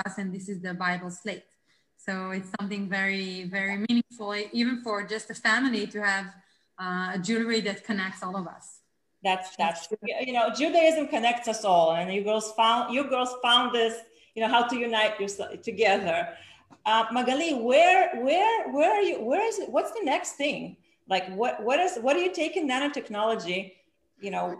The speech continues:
Speaker 2: where is it going next? Like, what's, what, what are you?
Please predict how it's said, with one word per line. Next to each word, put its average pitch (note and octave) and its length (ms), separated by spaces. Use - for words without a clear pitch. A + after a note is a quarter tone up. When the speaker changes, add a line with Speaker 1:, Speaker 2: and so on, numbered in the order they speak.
Speaker 2:
where A#3 200
is D4 100
it C#4+ 80
going A#3 360
next? - 520
Like, - 260
what's, A3 240
what, A3 320
what A#3 140
are C#4+ 60
you? B3 240